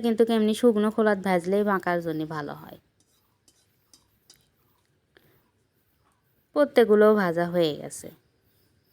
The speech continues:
এখন ভেজে থোয়া মশলাগুলো না পিষে নেব শিলপাটাত। মশলাগুলো পরে পিষে নিলেই ভালো হয়, তাহলে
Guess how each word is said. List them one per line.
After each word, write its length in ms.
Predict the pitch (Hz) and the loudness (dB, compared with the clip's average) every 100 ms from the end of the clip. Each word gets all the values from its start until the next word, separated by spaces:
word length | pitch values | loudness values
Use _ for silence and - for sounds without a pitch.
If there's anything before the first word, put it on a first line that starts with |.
| _ _ _ _ _ _ _ _ _ _ _ _ _ _ _ _ _ _ _ _ _ _ - | _ _ _ _ _ _ _ _ _ _ _ _ _ _ _ _ _ _ _ _ _ _ -4
এখন 220 | 240 240 233 | -2 0 0
ভেজে 220 | 226 233 226 | 2 2 2
থোয়া 200 | 226 233 240 | 2 2 0
মশলাগুলো 560 | 220 220 220 226 240 240 | 0 -2 0 2 2 2
না 60 | 220 220 | 0 -2
পিষে 240 | 226 175 | -4 -4
নেব 180 | 165 151 151 | -4 -6 -6
শিলপাটাত। 560 | 190 160 - - - 160 _ _ _ _ _ _ _ _ _ _ _ _ _ _ _ _ _ _ _ _ _ _ _ _ _ | -4 -4 -8 -16 -18 -20 _ _ _ _ _ _ _ _ _ _ _ _ _ _ _ _ _ _ _ _ _ _ _ _ _
মশলাগুলো 540 | 254 262 247 254 254 262 269 | -2 0 4 4 6 4 4
পরে 180 | 269 233 | 4 2
পিষে 240 | 220 196 214 | 0 0 2
নিলেই 280 | 214 202 202 175 | 2 2 0 -2
ভালো 200 | 156 151 147 | -6 -6 -8
হয়, 160 | 143 156 _ _ _ _ - | -14 -18 _ _ _ _ -4
তাহলে 160 | 240 | 0